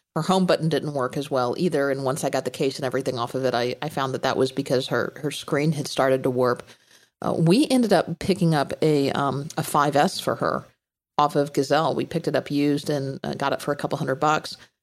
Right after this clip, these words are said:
And the reason that we did that is because, um, she was on one of these family plans, and it was, you know, fifteen dollars a month versus fifty dollars a month if we, if we got her, you know, a phone that was basically off contract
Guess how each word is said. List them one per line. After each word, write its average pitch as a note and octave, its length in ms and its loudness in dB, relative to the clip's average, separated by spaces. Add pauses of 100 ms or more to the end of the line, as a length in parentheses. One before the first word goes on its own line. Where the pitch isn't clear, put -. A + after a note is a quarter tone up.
(180)
And E3 140 6
the E3 80 6
reason G#3+ 320 4
that G3+ 100 4
we D#3+ 140 4
did D#3 220 4
that F3 400 4
is D3+ 200 0
because, D#3+ 580 2 (120)
um, C3+ 340 -6 (160)
she F3 240 0
was E3+ 180 6
on D3+ 380 0
one D#3+ 180 0
of D3+ 60 0
these D3 160 -2
family G3+ 340 2
plans, C#3+ 480 -2
and D#3 180 0
it C#3+ 120 0
was, C#3+ 300 2 (420)
you E3+ 80 0
know, D3 100 4
fifteen A#3+ 500 2
dollars C#3 360 2
a D3 60 0
month C3 340 -4 (240)
versus D3+ 400 0
fifty - 240 2
dollars B2 360 0
a C3+ 60 -4
month G2+ 300 -6 (600)
if D#3 220 2
we, C#3+ 440 0
if D3 160 0
we D3 100 2
got C#3 240 2
her, C3 300 2 (400)
you D#3+ 80 -2
know, B2 220 2
a C#3 60 -2
phone E3 240 2
that D#3 80 2
was D3 140 0
basically C#3+ 460 0
off A#2 200 -2
contract D3+ 640 0